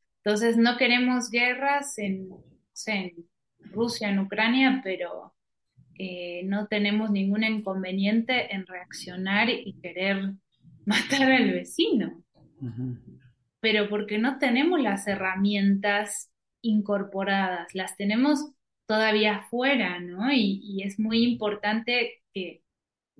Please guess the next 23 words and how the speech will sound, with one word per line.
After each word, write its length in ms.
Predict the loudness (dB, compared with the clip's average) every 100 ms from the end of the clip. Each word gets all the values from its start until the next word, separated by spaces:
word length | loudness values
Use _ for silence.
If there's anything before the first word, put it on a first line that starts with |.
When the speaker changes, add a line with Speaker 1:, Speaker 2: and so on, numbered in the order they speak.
| -20 -20 _ -14
Speaker 1:
que 200 | -12 -10
las 200 | -10 -8
vayamos 460 | -8 -2 0 0 -2
introyectando, 680 | -6 -6 -8 -6 -2 -2 -2
como 160 | -10
este 220 | -14 -12 -10
ejemplo 320 | -6 -4 -4
que 120 | -6
yo 160 | -8 -10
te 80 | -14
decía 280 | -10 -8
de 100 | -8 -10
la 140 | -16
terapia, 460 | -6 -2 -2 -4 -8
¿no? 200 | -6 -8 _ _ _
Speaker 2:
Ujú. 80 | -4
Speaker 1:
Nadie 300 | 2 4 4
me, 360 | 2 0 -2 -8 _ _ -4
a 80 | 0
mi 160 | 2
mamá 280 | 2 2 0
me 220 | 0 0
decía, 560 | -2 -2 0 0 -2 -6